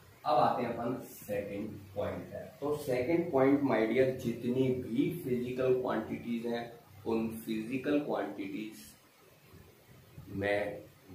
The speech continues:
जो मस्ट, जो मस्ट नेसेसरी है, वो है उनका मैग्नीट्यूड। मैग्नीट्यूड, देखो, किसी भी फिजिकल क्वांटिटी की अगर अपन बात करते हैं, तो उस फिजिकल क्वांटिटी में उसके मैग्नीट्यूड नेसेसरी है।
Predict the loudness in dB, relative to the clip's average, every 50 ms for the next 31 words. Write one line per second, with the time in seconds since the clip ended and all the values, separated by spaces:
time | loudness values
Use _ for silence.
0 | -14 -8 0 2 4 4 4 2 0 -2 -4 -8 -12 -14 -14 -14 -14 -12 -12 -10
1 | -4 2 4 4 4 4 2 -2 -8 -12 -14 -16 -16 -18 -18 -18 -18 -18 -18 -18
2 | -18 -18 -18 -16 -10 -8 -4 -4 -2 -2 -4 -4 -6 -6 -4 0 0 2 0 0
3 | -2 -6 -10 -14 -12 -8 -4 -2 0 0 0 0 0 2 0 2 2 2 2 2
4 | 2 2 2 2 0 -2 -4 -6 -2 0 0 2 2 0 -2 -2 -2 -4 -6 -10
5 | -14 -20 -20 -20 -12 -8 -6 -6 -4 -6 -6 -4 -4 -2 -2 -2 -4 -6 -10 -16
6 | -20 -20 -18 -14 -10 -8 -4 0 2 4 4 4 2 0 -2 -4 -6 -8 -10 -8
7 | -8 -8 -8 -10 -14 -18 -20 -20 -20 -20 -20 -20 -16 -8 -4 -2 2 4 6 6
8 | 6 4 2 -2 -2 -4 -6 -8 -8 -2 0 2 2 2 2 2 0 0 0 2
9 | 0 0 2 2 2 0 0 0 -2 -4 -4 -4 -2 0 0 2 2 2 2 2
10 | 0 0 -4 -6 -6 -2 2 4 4 6 4 4 2 2 0 -2 -2 0 2 4
11 | 4 4 4 2 0 -2 0 0 0 0 0 0 -2 -4 -2 0 0 0 0 -2
12 | -6 -6 -8 -6 -6 -6 -6 -2 -2 -2 -2 -2 -2 -2 -2 -2 -2 -2 -4 -6
13 | -4 -4 -4 -4 -4 -4 -4 -4 -6 -6 -6 -8 -8 -8 -6 -4 -4 -4 -2 -2
14 | 0 0 0 0 0 0 2 2 2 2 2 2 2 4 4 4 2 2 -2 -4
15 | -6 -8 -6 -4 -2 0 0 0 -2 -2 -4 -8 -8 -8 -8 -8 -8 -8 -10 -12
16 | -16 -18